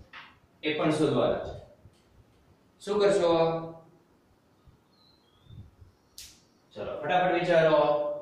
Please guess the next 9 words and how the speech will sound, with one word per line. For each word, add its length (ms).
કેવા 260
જોડાણમાં 480
છે? 160
શ્રેણીમાં 580
છે. 120
હવે 200
તમે 240
કેવી 160
રીતે 260